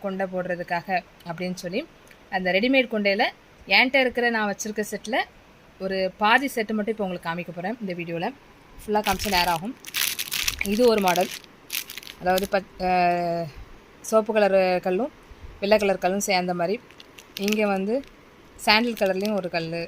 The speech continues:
ஒரு நடுவுல இருக்க மாதிரி. இது ஒரு செட்டு. இப்போ இது ஃபுல்லாவே ஒயிட் கலர் மட்டும் வர்ற மாதிரி, இதுல பூ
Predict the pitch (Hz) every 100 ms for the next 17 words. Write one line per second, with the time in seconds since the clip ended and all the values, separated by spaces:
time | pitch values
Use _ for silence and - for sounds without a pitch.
0 | - 170 165 165 165 156 156 156 - 190
1 | 202 180 170 190 247 - - - - -
2 | - 190 208 - 220 220 240 214 196 208
3 | 226 208 185 208 196 175 165 165 175 -
4 | - - - 190 180 -